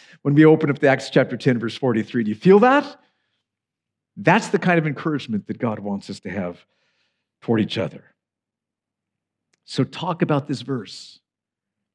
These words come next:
Explain this verse. Ask them if they're believing in Jesus. Ask them which sins are left out of this verse. None are left out of this verse, in case you're wondering.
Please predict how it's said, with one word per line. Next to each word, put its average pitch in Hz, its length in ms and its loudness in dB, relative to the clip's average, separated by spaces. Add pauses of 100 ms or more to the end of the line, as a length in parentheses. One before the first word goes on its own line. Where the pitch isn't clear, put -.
(360)
Explain 175 640 0
this 143 180 -2
verse. - 580 -20 (840)
Ask 165 300 -2
them 160 320 2 (500)
if - 140 -12
they're 135 120 0
believing 135 520 0
in 139 100 -4
Jesus. 131 680 -10 (880)
Ask 175 280 0
them 165 180 2
which 165 200 2
sins 170 400 0
are 131 120 2
left 151 320 0
out 151 180 2
of 120 140 -6
this 127 340 -4 (140)
verse. 120 580 -8 (1300)
None 127 300 0
are 120 100 2
left 104 240 -2
out 98 140 -2
of 95 80 -8
this 95 160 -12
verse, 98 320 -16
in 104 80 -18
case 98 220 -4
you're 110 80 -4
wondering. 101 420 -8